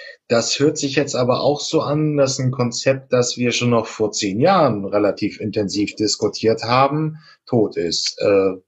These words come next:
der Plug-in-Hybrid in all seinen Facetten und Formen.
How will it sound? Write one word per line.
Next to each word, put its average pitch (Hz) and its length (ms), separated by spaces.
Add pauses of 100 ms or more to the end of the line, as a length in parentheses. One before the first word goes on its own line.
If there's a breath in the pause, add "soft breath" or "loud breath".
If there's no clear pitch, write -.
(120)
der 107 80
Plug-in-Hybrid 92 880 (100)
in 101 120
all 101 260
seinen 95 460
Facetten 98 760
und - 240
Formen. 82 520